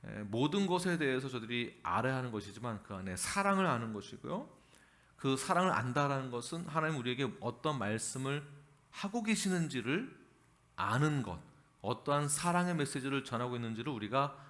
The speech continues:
아는 것을 하나님을 아는 지식이다라고 볼 수가 있습니다. 그 지식을 저희가 알았다라고 한다면, 그 지식을 받았다라고 한다면 우리는 그 말씀을, 그 지식을 그대로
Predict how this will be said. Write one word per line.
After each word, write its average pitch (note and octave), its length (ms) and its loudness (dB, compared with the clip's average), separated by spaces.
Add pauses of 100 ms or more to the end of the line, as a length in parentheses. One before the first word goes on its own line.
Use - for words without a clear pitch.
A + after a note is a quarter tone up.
(180)
아는 C3 460 2
것을 C3+ 800 0 (640)
하나님을 C#3 320 0
아는 A2+ 360 0
지식이다라고 A2 800 -4
볼 F2+ 140 -8
수가 - 160 -14
있습니다. - 480 -16 (1160)
그 D3 140 2
지식을 F3 400 4
저희가 D3 300 8
알았다라고 C#3+ 500 6
한다면, G#2 680 0 (180)
그 - 100 -6
지식을 A#2 320 -6
받았다라고 A2 500 -4
한다면 F2+ 640 -2 (560)
우리는 B2 260 2
그 - 80 2
말씀을, C#3 1000 2
그 B2 160 0
지식을 C#3 500 -2
그대로 C3+ 500 -2